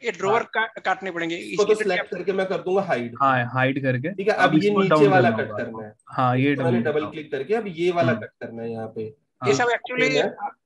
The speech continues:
Speaker 1: आपकी जो sinc की जो depth होती है ना, वो, वो जो depth और जो सामने ड्रॉअर दोनों, दोनों टकराते हैं, इसलिए
Speaker 2: हम्म, हम्म।
Speaker 1: problem होती है। ये जो ड्रॉअर है ना आपके सामने,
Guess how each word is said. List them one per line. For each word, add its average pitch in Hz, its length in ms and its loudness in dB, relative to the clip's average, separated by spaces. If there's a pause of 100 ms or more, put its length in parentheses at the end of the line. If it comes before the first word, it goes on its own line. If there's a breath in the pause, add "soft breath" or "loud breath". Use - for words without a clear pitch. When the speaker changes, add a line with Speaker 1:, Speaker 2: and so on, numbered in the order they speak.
(120)
Speaker 1:
आपकी 190 200 -4
जो 247 100 -2
sinc 214 280 -2
की 240 60 -2
जो 254 100 2
depth 233 280 0
होती 269 140 -6
है 269 60 -2
ना, 269 60 2
वो, 220 180 0
वो 202 180 -2
जो 240 80 0
depth 240 260 -2
और 247 180 2
जो 240 160 -6
सामने 226 320 -4
ड्रॉअर 233 460 -2
दोनों, 226 300 0 (320)
दोनों 226 140 -2
टकराते 220 440 -2
हैं, 139 320 -4 (120)
इसलिए 147 160 2
Speaker 2:
हम्म, 143 100 4
हम्म। 202 100 0
Speaker 1:
problem 185 240 -2
होती 151 300 -8
है। 117 80 -12 (1400)
ये 175 40 -6
जो 220 80 4
ड्रॉअर 196 340 2
है 277 60 2
ना 294 80 2
आपके 233 200 -4
सामने, 185 280 -2